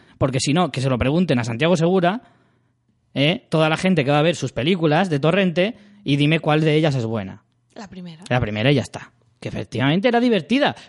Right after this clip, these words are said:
Speaker 1: pero a que tampoco le dieron un montón de, de, de Goyas. Porque no se los merecía, porque es muy divertida, pero no deja de ser una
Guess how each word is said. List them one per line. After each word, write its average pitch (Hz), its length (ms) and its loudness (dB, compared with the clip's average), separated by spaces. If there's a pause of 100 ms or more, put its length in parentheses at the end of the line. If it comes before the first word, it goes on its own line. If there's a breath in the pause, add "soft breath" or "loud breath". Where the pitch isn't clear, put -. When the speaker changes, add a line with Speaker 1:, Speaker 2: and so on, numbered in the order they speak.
Speaker 1:
pero 123 160 -2
a 107 40 -4
que - 100 -6
tampoco 127 300 0
le 226 80 4
dieron 240 240 2
un 240 100 4
montón 226 320 0
de, 226 400 2
de, 208 460 2
de 202 100 0
Goyas. 104 540 -2 (640)
Porque 127 220 -6
no 120 100 -4
se 170 80 2
los 226 120 2
merecía, 208 360 2
porque 120 140 -2
es 143 120 0
muy 233 120 2
divertida, 202 440 0
pero 131 220 0 (300 loud breath)
no 123 120 0
deja 170 200 -2
de 208 100 2
ser 233 320 -2 (320 soft breath)
una 180 400 -2